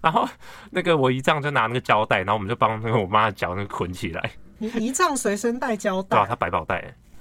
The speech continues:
Speaker 1: 他包包里面超多东西。
Speaker 2: 太不合理了，有人随身会带胶带？
Speaker 1: 而且我们在那个深山里面呢，
Speaker 2: 好强哦。
Speaker 1: 然后在那边用胶带那边绑那个鞋子。反正就是我妈会有这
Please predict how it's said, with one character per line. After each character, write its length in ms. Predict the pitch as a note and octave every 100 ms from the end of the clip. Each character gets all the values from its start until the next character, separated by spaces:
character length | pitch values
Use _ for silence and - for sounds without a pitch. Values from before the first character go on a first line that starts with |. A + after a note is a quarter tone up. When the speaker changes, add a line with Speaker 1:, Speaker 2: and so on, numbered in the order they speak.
| -
Speaker 1:
他 40 |
包 120 | -
包 80 | G#2
里 80 | F#2+
面 80 | F#2+
超 140 | -
多 160 | F2 F2
东 100 | F2
西。 220 | - D3 - -
Speaker 2:
太 120 | - F4+
不 160 | F#4 D#4
合 200 | A#3 A3+
理 160 | C4
了， 120 | G#3 F#3+
有 80 |
人 160 | F#3+ F#3+
随 240 | G#3 G#3
身 100 | A3 C4+
会 100 | D#4+
带 180 | - B3+
胶 80 | F#3
带？ 60 | B3
Speaker 1:
而 20 |
且 60 | A3
我 80 |
们 100 | D#3+
在 120 | D#3 E3
那 80 |
个 40 | D#3
深 240 | - C#3+
山 200 | C3 B2
里 120 | A#2 F2
面 180 | G2 F#2
呢， 60 | - -
Speaker 2:
好 80 | -
强 0 |
哦。 0 |
Speaker 1:
然 80 | B2+
后 60 |
在 80 | D#3
那 80 | E3
边 120 | D#3+
用 80 | D#3
胶 160 | C3+ C3+
带 140 | C#3
那 20 |
边 120 | B2+ B2+
绑 140 | A2+
那 40 | F#2
个 100 | G#2
鞋 240 | - -
子。 160 | - - - - - - - - -
反 200 | - C3+
正 100 | E3+
就 80 | F3+
是 60 | F3
我 80 |
妈 160 | G#2 A#2+
会 120 | C3
有 60 | A#2+
这 120 | A#2